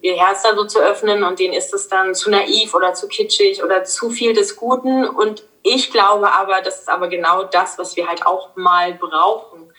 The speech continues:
sich zu trauen, "Nee, aber jetzt geh da wirklich mal rein", so, wenn du jetzt, wie als wärst du ein kleines Kind, so, was würde sich dann für dich richtig anfühlen? Und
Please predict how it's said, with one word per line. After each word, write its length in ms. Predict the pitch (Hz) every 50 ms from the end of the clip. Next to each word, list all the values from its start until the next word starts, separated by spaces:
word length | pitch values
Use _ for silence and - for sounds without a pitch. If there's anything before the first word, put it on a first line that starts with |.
| - - - - - - - - _ _
sich 220 | _ 185 190 185 -
zu 100 | - 196
trauen, 640 | - - - 180 170 180 185 190 196 190 190 175 -
"Nee, 320 | 180 180 190 220 240 233
aber 220 | - 175 170 170 165
jetzt 380 | 165 175 175 180 - - -
geh 120 | - 196 190
da 220 | 185 190 180 180
wirklich 380 | 190 196 196 - 254 240 - 202
mal 200 | 185 170 165 160
rein", 280 | 160 160 160 165 160
so, 300 | 156 160 165 160 147 - -
wenn 160 | 180 175 175
du 80 | 175 180
jetzt, 480 | 180 180 180 180 - - - - - - - _ _ _ _ _ _ _
wie 240 | - 220 240 269
als 220 | 262 226 226 233 -
wärst 180 | 247 262 262 -
du 40 | 285
ein 60 | 285
kleines 360 | 277 - 285 285 302 294 -
Kind, 260 | - - 320 330 330 -
so, 140 | - 196
was 200 | 185 202 202 -
würde 200 | 226 233 226 220
sich 160 | 202 226 220 -
dann 220 | 226 226 233 233
für 60 | 240
dich 200 | 240 233 233 -
richtig 340 | 254 247 247 - - - -
anfühlen? 540 | 170 170 165 165 - 175 170 160 160 160 -
Und 260 | 151 160 160 - -